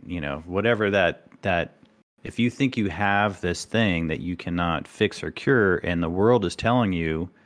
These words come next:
"You're doing this wrong, you're doing this wrong, you're doing this wrong," that is not a positive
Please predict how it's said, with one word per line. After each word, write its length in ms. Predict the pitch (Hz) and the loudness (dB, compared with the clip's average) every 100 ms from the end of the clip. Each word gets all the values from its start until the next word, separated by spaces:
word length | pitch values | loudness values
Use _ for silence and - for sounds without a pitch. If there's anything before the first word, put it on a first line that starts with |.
| _ _ - | _ _ -10
"You're 140 | 82 | -4
doing 220 | 92 92 | 0 0
this 160 | 85 - | 0 0
wrong, 180 | 90 90 | -2 -2
you're 80 | 82 | -2
doing 220 | 87 85 | -2 -2
this 180 | 80 85 | -2 -2
wrong, 140 | 85 | -2
you're 60 | 82 | -2
doing 260 | 82 82 | -2 -4
this 160 | 78 - | -4 0
wrong," 280 | 113 117 87 | 0 2 0
that 160 | 104 | -2
is 120 | 117 - | -4 -2
not 240 | 110 107 | 0 0
a 40 | 90 | -2
positive 680 | - 101 98 - 82 76 | -2 -2 -2 -2 -4 -6